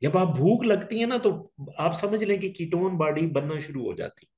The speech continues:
तो ये सिर्फ मैंने आपको बताया कि फास्टिंग जो है वो पाँच छः घंटे, यानी कि आप खाना भी पाँच छः घंटे के बाद खाएं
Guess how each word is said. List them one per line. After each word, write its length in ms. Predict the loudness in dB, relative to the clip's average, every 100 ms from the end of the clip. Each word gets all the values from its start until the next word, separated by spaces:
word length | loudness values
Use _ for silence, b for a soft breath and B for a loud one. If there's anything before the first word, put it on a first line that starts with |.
| _ _ _ _ _ _ _
तो 40 | -4
ये 220 | 2 2
सिर्फ 420 | 2 0 0 0 0
मैंने 200 | 0 2
आपको 260 | 0 0
बताया 280 | -2 -2 -4
कि 120 | -8 -6
फास्टिंग 500 | -4 -4 -4 -6 -2
जो 80 |
है 60 | -2
वो 80 | -4
पाँच 280 | -2 -2 -2
छः 140 | -4
घंटे, 280 | -4 -2 0
यानी 640 | 0 -2 _ -20 _ 0 2
कि 100 | 2
आप 240 | 2 2 0
खाना 320 | 0 2 2
भी 120 | 0
पाँच 320 | 0 0 0
छः 100 | -2 -4
घंटे 300 | -4 -4 -6
के 100 | -6
बाद 220 | -10 -12
खाएं 140 | _